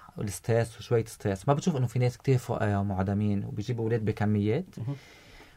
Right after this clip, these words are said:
Speaker 1: هون في شي بال-، بالبسيكولوجي.
Speaker 2: وبيئته منا كمان
Speaker 1: منا صحية.
Speaker 2: صحية.
Speaker 1: صحية.
Speaker 2: مهم.
Speaker 1: في شي، في الستريس اللي هو أنت عندك ضغوطات بيأثر عليك، وفي الريزيليانس،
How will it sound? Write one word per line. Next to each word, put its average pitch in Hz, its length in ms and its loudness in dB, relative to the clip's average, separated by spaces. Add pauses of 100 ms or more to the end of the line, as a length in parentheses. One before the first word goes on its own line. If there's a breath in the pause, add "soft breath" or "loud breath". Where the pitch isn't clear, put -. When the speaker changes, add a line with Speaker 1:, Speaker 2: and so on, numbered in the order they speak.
(100 loud breath)
Speaker 1:
هون 208 140 8
في 127 580 6
شي 147 220 2
بال-، 101 560 2
بالبسيكولوجي. 107 640 2
Speaker 2:
وبيئته 151 320 4
منا 135 560 2
كمان 127 240 2
Speaker 1:
منا 110 180 0
صحية. 107 340 0
Speaker 2:
صحية. 107 380 0
Speaker 1:
صحية. 101 580 -4
Speaker 2:
مهم. 127 180 0 (380 loud breath)
Speaker 1:
في 196 280 8
شي، 151 360 2
في - 280 2
الستريس 127 520 2
اللي 107 140 0
هو - 40 4
أنت 107 140 -2 (260)
عندك 101 240 4
ضغوطات 101 500 0
بيأثر - 280 -2
عليك، 101 300 0 (140)
وفي 180 220 2
الريزيليانس، 117 800 4